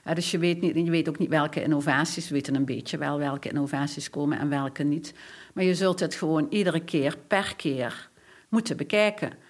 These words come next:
Hè, zoals we nu echt moeten bekijken van, hoe gaat het met de mensen die slecht geïsoleerd zijn, geen zonnepanelen hebben en nu geconfronteerd worden met een rekening van duizenden, energierekening van duizenden euro's. Ik bedoel, was het ongeveer een paar weken geleden was, eh,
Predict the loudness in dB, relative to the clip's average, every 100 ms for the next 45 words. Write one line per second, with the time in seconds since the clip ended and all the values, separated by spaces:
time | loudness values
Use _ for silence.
0 | -14 -4 -2 0 -2 0 0 2 2 0
1 | 0 -2 0 0 -2 0 -2 -2 0 0
2 | 2 2 2 0 0 -2 -2 0 0 0
3 | -2 -4 0 0 -2 -8 -20 -8 -2 0
4 | -2 -4 -2 0 2 0 -2 -6 -4 -4
5 | 0 0 2 2 0 0 0 0 0 -2
6 | -4 -4 -2 -2 -2 -4 -12 -8 -2 -2
7 | 0 -2 0 -2 -2 -2 -2 -4 0 0
8 | 0 0 0 -2 -2 0 0 2 2 2
9 | 0 -2 0 2 2 0 0 0 0 0
10 | 2 2 2 0 -2 -2 -2 -4 -4 -6
11 | -10 -14 -16 -20 -20 -20 -20 _ _ _
12 | _ -10 -2 2 2 0 0 0 0 0
13 | 2 2 4 4 4 0 -2 0 2 2
14 | 0 -2 -2 0 2 0